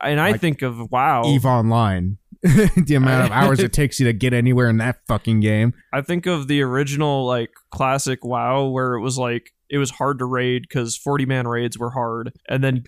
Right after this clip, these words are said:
Speaker 1: doing some of the higher stuff was also super hard. So seeing somebody in, like, a tier two, tier three set or a tier, like, two point five set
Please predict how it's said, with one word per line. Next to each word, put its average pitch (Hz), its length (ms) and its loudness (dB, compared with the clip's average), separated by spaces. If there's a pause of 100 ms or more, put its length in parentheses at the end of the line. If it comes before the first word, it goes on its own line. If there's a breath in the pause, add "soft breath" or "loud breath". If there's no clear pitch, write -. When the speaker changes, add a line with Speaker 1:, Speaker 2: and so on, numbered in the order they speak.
Speaker 1:
doing 143 280 2
some 135 200 -2
of 123 40 -4
the 113 80 -4
higher 127 400 -4
stuff 160 400 -4
was 123 380 -4
also 139 360 -2
super 120 420 -6
hard. 117 340 -6 (180 soft breath)
So 131 640 -2
seeing 156 320 0
somebody 135 400 0
in, 127 100 -2
like, 120 160 -4
a 117 60 -8
tier 135 220 -4
two, 131 240 -4
tier 127 260 -4
three 123 680 -4
set 120 520 -2
or 123 220 -2
a 120 60 -6
tier, 123 260 -2
like, 117 220 -4
two 127 140 -6
point 120 220 -6
five 120 280 -4
set 120 380 -4